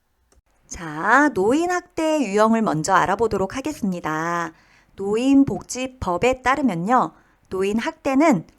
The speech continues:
지금 나오는 이 일곱 가지 영역에 있어서 노인에게 행동을 하면 그러면 노인 학대다라고 규정을 하고 있습니다.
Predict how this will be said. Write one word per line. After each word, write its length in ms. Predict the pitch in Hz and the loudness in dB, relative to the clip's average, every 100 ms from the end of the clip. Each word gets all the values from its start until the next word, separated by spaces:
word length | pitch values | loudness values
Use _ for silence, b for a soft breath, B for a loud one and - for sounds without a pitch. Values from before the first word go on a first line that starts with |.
| _ | _
지금 320 | - 277 302 277 | -12 -4 2 4
나오는 480 | 175 175 185 196 196 | 4 2 -2 -4 -6
이 80 | 180 | -8
일곱 480 | - 254 294 359 - | -6 -6 -4 -4 -2
가지 340 | 277 269 247 | -2 -2 -4
영역에 480 | 175 165 190 190 196 | -4 -2 -4 -4 -8
있어서 720 | 160 - 165 165 151 202 165 b b _ | -8 -8 -6 -4 0 0 0 b b _
노인에게 720 | 123 208 220 190 170 175 175 | -4 -2 -2 -2 -2 0 0
행동을 400 | 202 277 254 196 | 2 2 2 -2
하면 540 | 196 262 247 247 359 - b b b | -2 0 2 4 4 0 b b b
그러면 600 | - 170 165 165 185 196 | -12 -8 -4 -2 -2 -2
노인 280 | 175 165 180 | -2 -2 -4
학대다라고 840 | 190 302 - 269 269 262 196 - 170 | -6 -8 -8 2 6 6 4 -2 -8
규정을 380 | - 185 190 190 | -10 -8 -8 -6
하고 200 | 285 294 | -6 -8
있습니다. 760 | 214 175 165 151 160 165 160 | -8 -10 -8 -4 -2 -2 -6